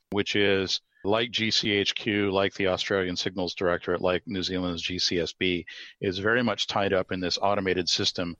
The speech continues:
where signals intelligence gets collected by, you know, one country and shared on an automated basis with all the others. They are very, very much integrated into the Five Eyes signals intelligence community.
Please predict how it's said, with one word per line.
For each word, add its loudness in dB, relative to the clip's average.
where 2
signals 2
intelligence 0
gets 0
collected 0
by, 4
you 2
know, 0
one 0
country -2
and -2
shared 4
on 0
an -2
automated 2
basis 0
with -4
all 2
the 2
others. 0
They 2
are 2
very, 2
very 2
much -2
integrated -2
into -8
the -6
Five -2
Eyes -4
signals -8
intelligence -2
community. -6